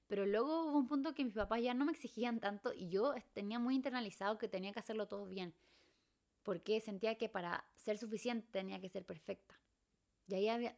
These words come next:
iba otro autosabotaje, otra creencia limitante. Entonces, ir identificando esto es súper importante porque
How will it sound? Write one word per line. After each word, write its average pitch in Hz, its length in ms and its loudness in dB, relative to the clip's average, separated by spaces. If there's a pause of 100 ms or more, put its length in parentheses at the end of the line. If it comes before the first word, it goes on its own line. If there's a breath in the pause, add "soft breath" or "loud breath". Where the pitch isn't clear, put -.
iba 208 340 0
otro 247 320 2
autosabotaje, 254 800 -6 (440 soft breath)
otra 233 300 0
creencia 247 340 2
limitante. 220 680 -2 (360 loud breath)
Entonces, 247 580 2 (140)
ir 240 140 4
identificando 240 640 4
esto 226 240 0
es 247 80 -2
súper 247 200 -2
importante 220 600 0
porque 180 360 -4